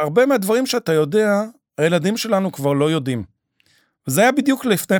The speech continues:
פסח, ואמרתי לו, "אתה יודע, אצלנו בהגדה בפסח אומרים, 'והגדת לבנך.'" אני לא רוצה להישמע פטרוני ומתנשא ואת כל הדברים האלה, אבל אני חושב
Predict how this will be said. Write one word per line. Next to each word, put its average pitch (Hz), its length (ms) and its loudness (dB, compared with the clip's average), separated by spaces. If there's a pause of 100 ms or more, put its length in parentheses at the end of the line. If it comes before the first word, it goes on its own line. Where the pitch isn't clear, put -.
פסח, 135 540 -2
ואמרתי 202 380 -4
לו, 226 100 -2
"אתה 165 140 -6
יודע, 196 140 0
אצלנו 202 340 -2
בהגדה 139 440 2
בפסח 170 640 -2
אומרים, 151 280 0
'והגדת 147 480 -2
לבנך.'" 131 480 -4 (1500)
אני 185 140 4
לא 247 160 6
רוצה 254 300 2
להישמע 190 880 2 (100)
פטרוני 160 840 0
ומתנשא 151 1160 0 (220)
ואת 139 300 -2
כל 175 220 -4
הדברים 151 380 -6
האלה, 185 160 -2
אבל 135 160 -4
אני 135 100 -4
חושב 214 500 -2